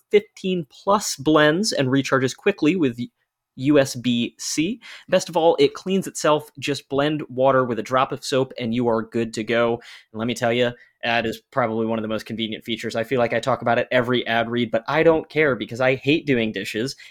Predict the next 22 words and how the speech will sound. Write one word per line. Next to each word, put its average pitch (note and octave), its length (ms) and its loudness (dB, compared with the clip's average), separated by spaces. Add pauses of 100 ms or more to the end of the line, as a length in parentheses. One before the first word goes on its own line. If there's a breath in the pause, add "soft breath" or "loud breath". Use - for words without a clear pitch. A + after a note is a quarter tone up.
(120)
and C3 240 0
this C3 200 0
solves B2 440 -4
that A#2+ 280 -2
problem A2+ 540 -2 (240 loud breath)
for A#2+ 340 0
me. G2+ 320 -2
Every B2+ 240 0
time C#3 240 -2
I B2+ 60 2
use A#2+ 260 -2
it, B2 180 2
I A#2+ 120 -4
know A#2 200 -2
I A#2+ 120 2
don't A2 260 -6
have A#2 160 -6
to A2+ 60 -12
go G#2+ 120 -6
through G2+ 160 -14
the G2+ 60 -14
hassle B2 480 -4